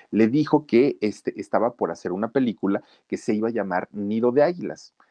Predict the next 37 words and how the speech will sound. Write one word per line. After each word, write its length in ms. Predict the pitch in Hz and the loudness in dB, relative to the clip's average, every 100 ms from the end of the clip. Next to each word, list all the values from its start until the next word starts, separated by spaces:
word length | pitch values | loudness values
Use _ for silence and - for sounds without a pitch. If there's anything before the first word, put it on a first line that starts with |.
| _ _ - | _ _ -6
Y 80 | |
le 120 | 117 113 | -2 -2
dijo, 240 | 131 170 | 0 0
"Vente 300 | 185 208 214 | 2 0 -2
conmigo, 440 | - 208 233 233 | -4 -2 0 0
nos 200 | 151 110 | 0 -2
ayudas 380 | 98 98 135 139 | -4 -2 -2 -2
a 60 | 92 | -4
la 140 | 80 | -4
producción", 840 | 87 87 85 - 143 165 185 190 | -4 -4 -6 -4 2 4 4 0
o 40 | 139 | -4
sea, 100 | 135 | -2
nunca 280 | 139 185 - | 0 0 0
para 140 | 90 | -2
actor, 400 | - - 139 87 | 0 2 4 4
¿eh? 100 | - _ _ _ | -2 _ _ _
Dijo, 220 | - 107 | -10 -4
"Nos 180 | 117 101 | -4 -2
ayudas 320 | 92 110 151 160 | 0 2 0 0
a 40 | |
la 140 | 113 | -2
producción 680 | 98 87 82 - 104 120 143 - | -2 -4 -6 -4 2 2 0 -4
y, 280 | 101 87 - | -10 -10 -12
y 100 | 101 | -10
te 120 | 98 | -6
quedas 260 | - 107 - | -2 -2 0
para 160 | 104 | -2
acá 180 | 110 101 | 0 0
y 60 | 101 | 0
trabajamos 560 | 95 80 - 95 98 | 0 -2 -2 -6 -8
juntos". 480 | - 208 233 - _ _ _ _ _ | -4 -2 -2 -10 _ _ _ _ _
Bueno, 400 | - 190 277 247 _ _ _ _ | 2 2 0 -8 _ _ _ _
pues 180 | 113 110 | -4 -2
fíjense 460 | 131 175 170 - 156 | -2 -2 -2 -4 -4
que 320 | 120 110 - _ | 0 0 -2 _
lo 400 | 110 104 104 101 | -6 -2 0 0
hizo. 480 | 143 190 - - | -2 -8 -8 -10